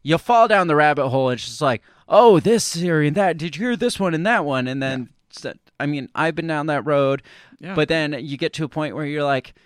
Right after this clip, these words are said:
Speaker 1: "Don't worry, you'll find your footing and find more stable
Speaker 2: Yes.
Speaker 1: conspiracy theory at some
Speaker 2: <laughs>
Speaker 1: point where you don't just buy all the
Speaker 2: Yes.
Speaker 1: bullshit
Speaker 2: You
Speaker 1: on
Speaker 2: don't go straight
Speaker 1: four chan."
Speaker 2: to the lizard people.
Speaker 1: Yes.
Speaker 2: <laughs>
Speaker 1: So you, you'll find it. Ju-
Speaker 2: Yeah.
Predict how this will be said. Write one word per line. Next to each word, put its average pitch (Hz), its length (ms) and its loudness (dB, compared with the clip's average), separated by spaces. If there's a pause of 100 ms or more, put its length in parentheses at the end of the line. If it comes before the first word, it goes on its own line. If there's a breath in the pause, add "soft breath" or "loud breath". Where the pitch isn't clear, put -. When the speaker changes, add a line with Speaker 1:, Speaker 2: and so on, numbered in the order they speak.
(280 soft breath)
Speaker 1:
"Don't 233 220 -4
worry, 165 240 -2
you'll 185 160 -4
find 185 300 -6
your 151 80 -4
footing 127 400 -6
and 127 200 -10
find 139 600 -4
more 160 320 -2
stable 180 460 -4
Speaker 2:
Yes. - 80 -10
Speaker 1:
conspiracy 127 600 -6
theory 113 420 -4
at - 100 -6
some 160 240 -2
Speaker 2:
<laughs> - 100 -10
Speaker 1:
point 117 240 -6
where 131 280 -2 (300 loud breath)
you 156 160 -6
don't 208 280 -4
just 175 200 -8 (640)
buy 160 280 2
all 139 280 2
the 131 80 -4
Speaker 2:
Yes. - 40 -8
Speaker 1:
bullshit 131 400 0
Speaker 2:
You 127 40 -2
Speaker 1:
on 120 60 2
Speaker 2:
don't 226 120 -2
go 233 140 6
straight 202 240 4
Speaker 1:
four 202 60 0
chan." - 20 -2
Speaker 2:
to 208 80 -2
the 175 100 0
lizard 135 380 2
people. 107 340 -8
Speaker 1:
Yes. 143 400 0 (160)
Speaker 2:
<laughs> 175 140 -4 (580 loud breath)
Speaker 1:
So 180 440 0
you, 180 240 -6
you'll 269 120 -2
find 269 360 0
it. - 200 -4 (120)
Ju- 202 100 -4
Speaker 2:
Yeah. 107 160 -6